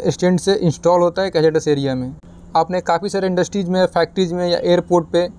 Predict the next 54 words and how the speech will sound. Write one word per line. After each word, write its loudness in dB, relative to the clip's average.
ऐसा 2
conical 0
textile 0
tube -4
देखा 0
होगा। -2
ये 4
conical 0
shape 0
में 0
होता 0
है, 2
ये 0
कपड़े 0
का 2
बना 2
होता 0
है, -12
तो 0
इसे 2
हम 0
विंड 2
sock 0
बोलते -2
हैं। -8
आपने -2
काफ़ी 0
जगह 2
पे 0
देखा 0
होगा। 0
तो 2
आइए 4
इसके -2
बारे 2
में -4
डिटेल 0
में -2
जानते -4
हैं। -8
Purpose 2
of 0
wind 2
sock। 0
Wind 2
shock 0
का 2
purpose -2
क्या -2
है, 2
इसका -2
उद्देश्य 0
क्या 0
है, -6